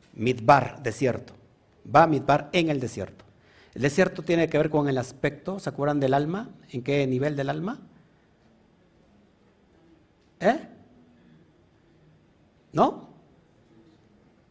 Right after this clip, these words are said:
¿Eh? No. Ruach. Ruach. ¿Qué encontramos en el nivel de, en el nivel del alma Ruach, llamado Ruach? Las emociones. Ahí es donde estriba el aspecto de,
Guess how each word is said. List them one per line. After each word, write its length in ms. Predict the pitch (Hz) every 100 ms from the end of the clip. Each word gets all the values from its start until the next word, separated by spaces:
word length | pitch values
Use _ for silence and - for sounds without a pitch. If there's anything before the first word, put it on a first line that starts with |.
| -
¿Eh? 220 | 247 302 - - _ _ _ -
No. 440 | 135 135 190 - - - _ -
Ruach. 640 | 151 247 185 175 - - - - _ - - _ _
Ruach. 580 | 123 208 220 185 214 - - - -
¿Qué 80 | 214
encontramos 440 | 233 214 220 208
en 120 | 196 180
el 80 |
nivel 240 | 175 196 190
de, 160 | 190 -
en 120 | 160
el 100 | 156
nivel 200 | 160 180
del 120 | 180 170
alma 240 | 175 156
Ruach, 440 | 139 208 175 185
llamado 280 | 147 151 151
Ruach? 400 | 165 240 294 - - - _ _ _ _
Las 160 | 123 156
emociones. 540 | 156 - 180 110 - - - - - _ _ _ -
Ahí 120 | 170
es 60 | 190
donde 180 | 202
estriba 460 | 180 202 220 254 240
el 180 | 151 151
aspecto 600 | 151 - 214 208 196 190
de, 640 | 170 151 147 147 139 147